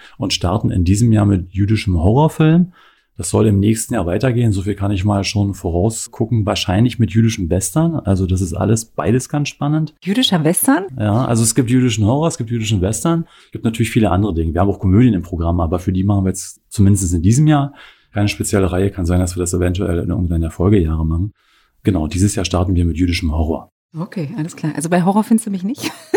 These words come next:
Speaker 2: Genau, also ihr gastiert ja nicht nur in Potsdam, richtig? Ihr gastiert ja auch noch in, in anderen Städten in Brandenburg und auch in Berlin. Ihr heißt ja nicht ohne Grund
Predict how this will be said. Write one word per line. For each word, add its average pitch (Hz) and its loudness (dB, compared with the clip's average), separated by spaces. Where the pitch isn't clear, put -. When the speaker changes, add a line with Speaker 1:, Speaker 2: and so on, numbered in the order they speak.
Speaker 2:
Genau, 170 0
also 170 -4
ihr 190 0
gastiert 202 0
ja 226 2
nicht 214 2
nur 220 0
in 180 -4
Potsdam, 160 -4
richtig? 160 -2
Ihr 175 2
gastiert 190 -2
ja 202 0
auch 175 0
noch 190 2
in, 185 -2
in - -4
anderen 165 4
Städten 147 -2
in 143 2
Brandenburg 143 -2
und 147 -2
auch 147 -4
in 151 0
Berlin. 147 2
Ihr 160 2
heißt 170 -2
ja 170 2
nicht 156 -2
ohne 156 0
Grund 160 -2